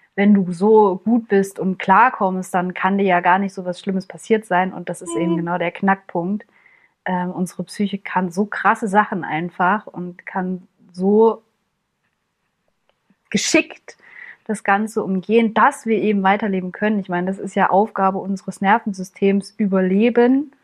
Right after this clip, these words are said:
Speaker 2: Mhm.
Speaker 1: Und, ähm, um jeden Preis irgendwie muss es weitergehen und dann wird sowas halt einfach irgendwie verpackt.
Speaker 2: Ja, voll.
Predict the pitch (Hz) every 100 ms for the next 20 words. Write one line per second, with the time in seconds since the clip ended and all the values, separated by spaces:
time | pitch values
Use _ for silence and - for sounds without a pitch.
0 | _ _ - 202 196 196 196 202 202 202
1 | 196 190 190 190 185 185 190 _ _ _
2 | _ _ _ _ _ - 202 185 208 208
3 | - 175 190 202 185 196 208 202 190 202
4 | 202 208 202 - 175 175 226 202 190 196
5 | 220 226 190 185 185 - 165 180 185 190
6 | 190 190 170 175 180 170 175 147 165 185
7 | 185 - 202 214 294 277 277 175 175 208
8 | 254 _ _ _ _ - 196 196 - -
9 | _ _ _ _ _ _ 220 214 220 _
10 | _ _ _ _ _ _ _ _ _ 226
11 | 214 208